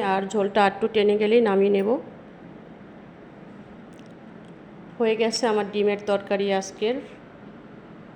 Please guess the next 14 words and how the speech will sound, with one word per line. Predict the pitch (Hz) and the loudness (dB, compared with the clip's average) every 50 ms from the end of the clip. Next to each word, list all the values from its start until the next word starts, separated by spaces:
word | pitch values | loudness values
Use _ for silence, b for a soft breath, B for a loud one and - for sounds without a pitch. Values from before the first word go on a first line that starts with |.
| - - - - - - - - - - - - - - - - - | -20 -20 -20 -20 -20 -20 -20 -20 -20 -20 -20 -20 -20 -20 -20 -16 -10
কেমন | - 214 208 208 208 214 220 208 202 202 | -6 -4 -4 -2 0 0 2 2 2 2
লাগবে | 202 196 196 202 - - 214 208 208 | 0 0 -2 -6 -2 2 2 2 2
আজকের | 202 202 202 - - 220 196 | 2 -2 -4 -6 -4 -2 0
এই | 196 196 196 196 | 2 2 2 2
রেসিপিটা | 196 190 196 196 - 220 202 - 196 - - 202 | 2 0 0 -2 -4 -4 -2 -4 -4 -2 -2 -4
তোমার | 196 - 202 196 190 190 190 - | -2 -2 -2 -2 -2 -2 -2 -2
কা-, | 190 190 190 190 - | -2 -4 -4 -4 -6
তোমাদের | - 190 190 190 185 196 190 | -4 -2 -2 -2 -2 -4 -4
কাছে | - 190 190 - 202 190 | -4 -4 -4 -2 -4 -2
দেখে? | 190 202 190 190 - - 226 220 254 262 - - - B B B B B B B | 0 0 0 -2 -2 -4 -4 -4 -4 -6 -10 -16 -20 B B B B B B B
আশা | 117 160 196 - - 202 | -4 -4 -4 -2 -4 -6
করছি | 202 - 214 202 - - - 233 | -6 -6 -8 -8 -6 -4 -4 -4
ভালোই | 220 - 208 214 196 185 196 190 196 | -4 -2 -2 -2 0 2 2 2 2
লাগবে। | 190 190 180 180 - - - | 2 0 -2 -4 -6 -10 -10